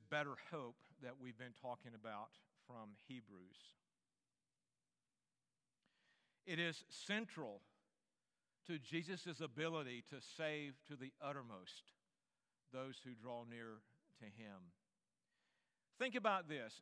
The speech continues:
If we took that little phrase, "once for all," out of the equation, like it never was said, where would we be? Let me tell you where we would be, in my judgment.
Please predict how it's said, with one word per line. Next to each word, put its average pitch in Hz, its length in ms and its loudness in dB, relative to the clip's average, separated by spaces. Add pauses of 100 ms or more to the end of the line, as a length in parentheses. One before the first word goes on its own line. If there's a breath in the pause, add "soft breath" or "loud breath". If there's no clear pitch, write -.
If 160 220 -2
we 247 120 0
took 247 300 -2
that 208 200 4
little 185 280 2
phrase, 131 720 0
"once 170 560 -2
for 175 220 0 (140)
all," 117 520 4 (460 soft breath)
out 185 240 12
of 180 120 2
the 175 160 6
equation, 139 720 2 (680)
like 156 160 4
it 131 140 0
never 175 520 6
was 175 180 2
said, 120 480 0 (2000)
where 185 200 8
would 175 160 6
we 156 140 6
be? 123 380 -2 (1700)
Let 180 100 6
me 233 80 2
tell 233 180 6
you 208 140 6
where 185 220 6
we 175 160 6
would 131 140 2
be, 156 360 2 (320)
in 139 80 -6
my 139 160 0
judgment. 143 540 -2